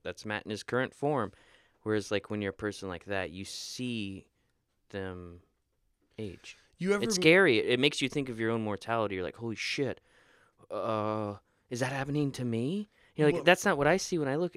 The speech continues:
Speaker 1: every day in the mirror."
Speaker 2: You, um, you ever meet a grandma and you're just like, "God damn, I bet, like, I bet, like, forty years ago she was hot as shit."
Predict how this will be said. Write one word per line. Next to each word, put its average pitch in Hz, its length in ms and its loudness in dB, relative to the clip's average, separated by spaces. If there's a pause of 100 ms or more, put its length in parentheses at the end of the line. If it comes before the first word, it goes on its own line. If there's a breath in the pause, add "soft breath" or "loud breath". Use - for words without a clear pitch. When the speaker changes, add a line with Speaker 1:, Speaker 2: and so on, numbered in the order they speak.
Speaker 1:
every 120 220 -4
day 110 140 -2
in 104 100 -6
the 95 60 -8
mirror." 98 400 -12 (280)
Speaker 2:
You, 175 400 -2
um, 151 360 -6
you 170 280 -2
ever 190 200 -2
meet 170 240 -2
a 165 60 -2
grandma 131 600 -6 (380)
and 139 100 -4
you're 147 140 -4
just 139 200 -6
like, 113 220 -8
"God 131 360 -6
damn, 110 400 -4
I 117 80 -6
bet, 151 260 -4
like, 131 280 -4 (380 soft breath)
I 131 40 -12
bet, 151 180 2
like, 156 180 -6
forty 143 360 -6
years 135 320 -4
ago 113 240 -6
she - 180 -8
was 139 160 -4
hot 131 260 0
as 92 140 -12
shit." - 600 -8